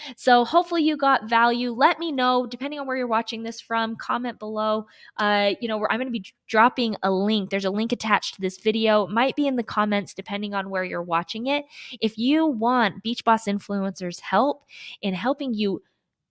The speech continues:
grow your business, scale your business online l-, using social media and automation, then you're gonna wanna check out our social influencer formula. This is a free,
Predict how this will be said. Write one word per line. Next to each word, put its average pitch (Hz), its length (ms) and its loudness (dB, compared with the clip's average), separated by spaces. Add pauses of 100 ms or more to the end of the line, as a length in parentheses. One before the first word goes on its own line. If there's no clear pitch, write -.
(140)
grow 233 500 6
your 269 220 4
business, 202 500 -2
scale 311 500 8
your 285 200 6
business 190 420 0 (100)
online 214 720 2 (220)
l-, 190 180 -4
using 208 460 4
social 277 480 2
media 220 560 0
and 175 160 -10 (100)
automation, 202 840 2 (320)
then 214 100 -2
you're 202 140 -2
gonna 254 260 -2
wanna 233 320 0
check 208 360 -6 (100)
out 190 320 0 (280)
our 214 380 2
social 233 1040 -2
influencer 196 580 -4
formula. 185 580 0
This 196 220 0
is 226 200 -4
a 202 120 0
free, 233 880 -4